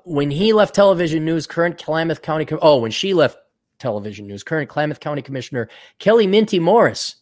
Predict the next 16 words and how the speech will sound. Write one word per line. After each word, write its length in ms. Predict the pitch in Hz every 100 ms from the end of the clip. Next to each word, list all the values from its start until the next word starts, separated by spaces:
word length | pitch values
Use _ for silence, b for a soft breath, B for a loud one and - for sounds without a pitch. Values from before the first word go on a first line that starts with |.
| _
there's 200 | 71 95
a 40 | 120
name, 280 | 117 113
Minty 260 | 131 180 190
Morris, 500 | 170 185 120 - -
recommended 500 | 147 160 156 156 147
Ahrens 280 | 147 165 147
for 160 | 143
the 80 | 123
job. 480 | 113 147 147 147 120 b b b
Minty 400 | 131 226 - 262
Morris. 580 | 202 175 226 127 - - -
<laughs> 1900 | - _ _ _ _ _ _ _ _ - - - _ - - - - -
There's 240 | 220 202 185
a 60 |
name. 460 | 175 175 185 185